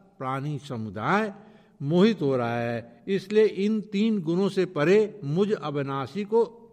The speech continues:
नहीं जानता। हम क्यों नहीं जान पा रहे हैं भगवान को, अपनी आत्मा को, अपने स्वरूप को? भगवान को as a आधार हम बाहर क्यों नहीं देख पा रहे हैं? क्योंकि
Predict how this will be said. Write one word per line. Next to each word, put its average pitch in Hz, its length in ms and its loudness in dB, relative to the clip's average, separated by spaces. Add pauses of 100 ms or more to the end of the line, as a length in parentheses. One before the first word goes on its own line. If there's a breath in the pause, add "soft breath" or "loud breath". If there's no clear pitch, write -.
(100)
नहीं 131 220 -4
जानता। 101 580 -12 (540 soft breath)
हम 190 120 0
क्यों 233 220 4
नहीं 240 140 0
जान 208 200 2
पा 190 180 2
रहे 185 100 0
हैं 180 100 0
भगवान 165 360 -4
को, 156 340 -12 (460)
अपनी 160 260 -6
आत्मा 160 380 -4
को, 156 260 -6
अपने 156 280 -4
स्वरूप 151 420 -4
को? 156 460 -4 (300 loud breath)
भगवान 139 440 -2
को 151 200 -4
as 143 160 -2
a 147 140 -2
आधार 131 480 0
हम 147 160 -2
बाहर 135 260 -2
क्यों 160 180 -8
नहीं 190 160 -2
देख 165 240 -4
पा 151 140 0
रहे 151 180 -4
हैं? 156 400 -8 (580 soft breath)
क्योंकि 165 880 -6